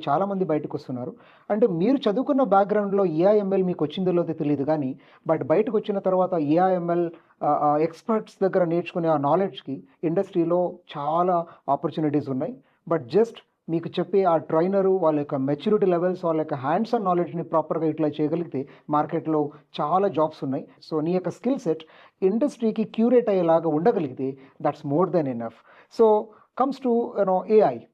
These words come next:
So, అసలు ఏంటి ఏఐ, ఆర్టిఫిషియల్ ఇంటెలిజెన్స్ అనేది? కామన్గా నువ్వు యూజ్ చేస్తున్న మొబైల్లో నువ్వు అన్ని ఫొటోస్ అన్ని క్యాప్చర్ చేస్తూ ఉంటావు. ఒక టెంపుల్ దగ్గర, ఒక కార్ దగ్గర, ఒక సెల్ఫీ అన్నీ. నువ్వు గ్యాలరీకి వెళ్ళి చూస్తే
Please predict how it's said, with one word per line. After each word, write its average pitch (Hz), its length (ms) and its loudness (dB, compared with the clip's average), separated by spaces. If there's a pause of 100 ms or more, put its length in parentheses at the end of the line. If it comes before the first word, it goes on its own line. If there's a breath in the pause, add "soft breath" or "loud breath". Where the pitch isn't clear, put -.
(320)
So, 196 80 0
అసలు 214 280 0
ఏంటి 269 200 -2
ఏఐ, 196 380 4
ఆర్టిఫిషియల్ 190 460 2
ఇంటెలిజెన్స్ 175 440 0
అనేది? 175 340 -2 (320 loud breath)
కామన్గా 185 640 0 (460)
నువ్వు 214 140 2
యూజ్ 254 240 2
చేస్తున్న 226 340 0
మొబైల్లో 165 500 2 (100)
నువ్వు 202 180 2
అన్ని 233 180 2
ఫొటోస్ 202 380 0
అన్ని 196 120 -2
క్యాప్చర్ 175 440 0
చేస్తూ 170 220 0
ఉంటావు. 131 300 -4 (200)
ఒక 151 120 -6
టెంపుల్ 156 400 0
దగ్గర, 139 280 -2
ఒక 135 200 -4
కార్ 151 320 0
దగ్గర, 139 340 -2
ఒక 135 320 -2
సెల్ఫీ 151 600 -2 (260 loud breath)
అన్నీ. 143 260 -4 (360 loud breath)
నువ్వు 190 360 4
గ్యాలరీకి 208 640 2
వెళ్ళి 226 240 0
చూస్తే 165 440 -4